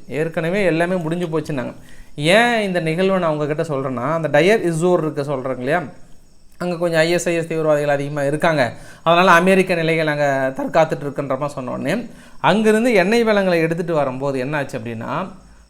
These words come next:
கரெக்டா ஒரு இருபத்தஞ்சு நாளைக்கு முன்னாடி ஒரு பெரிய படைகள்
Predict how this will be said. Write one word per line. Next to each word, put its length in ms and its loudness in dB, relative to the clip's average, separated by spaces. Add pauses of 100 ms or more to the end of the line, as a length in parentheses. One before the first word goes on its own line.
கரெக்டா 320 4
ஒரு 140 4
இருபத்தஞ்சு 640 2
நாளைக்கு 360 0
முன்னாடி 460 -2 (460)
ஒரு 220 -2
பெரிய 440 4
படைகள் 380 2